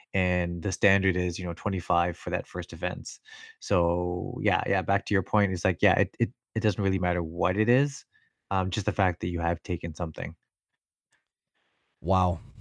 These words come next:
Speaker 2: All right, well, knock on wood, let's hope that nothing like this happens again. Again, I'm not gonna, I'm trying, I'm trying really hard to not be the bad guy saying that, like, I feel like more people are doing this because,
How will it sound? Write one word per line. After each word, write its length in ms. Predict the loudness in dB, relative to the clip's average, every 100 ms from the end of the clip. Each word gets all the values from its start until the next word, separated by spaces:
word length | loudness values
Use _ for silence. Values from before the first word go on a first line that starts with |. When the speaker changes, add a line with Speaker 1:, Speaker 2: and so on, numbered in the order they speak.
| -20 -20 -20 0
Speaker 2:
All 140 | 4 6
right, 260 | 4 2
well, 480 | 6 8 8 6 2 -8 2
knock 300 | 6 6 6
on 160 | 6 8
wood, 220 | 6 6
let's 180 | 4 4
hope 300 | 2 2 -2
that 120 | -2
nothing 400 | 2 2 4 4
like 140 | 4
this 160 | 2 2
happens 720 | 2 2 2 2 2 -2 -8 -14 -4
again. 560 | -2 2 4 4 2 -2 2
Again, 540 | 6 6 6 4 0 _ -4 -2 0
I'm 140 | 2
not 220 | 4 4 2
gonna, 180 | -2 0
I'm 200 | -2 0
trying, 300 | 2 4 4
I'm 240 | 0 -2 -6 _ _ 4
trying 160 | 6
really 180 | 8 8
hard 240 | 8 6
to 320 | 6 6 6 6
not 260 | 4 4
be 80 | 4
the 100 | 4
bad 220 | 4 4
guy 120 | 4 2
saying 360 | 4 4 4
that, 180 | 4 2
like, 160 | 0 0
I 100 | 0
feel 240 | 2 2
like 220 | 2 2
more 160 | 2 2
people 280 | 2 0 2
are 160 | 2
doing 320 | 4 2 4 4
this 160 | 2
because, 560 | 0 -2 0 -2 -4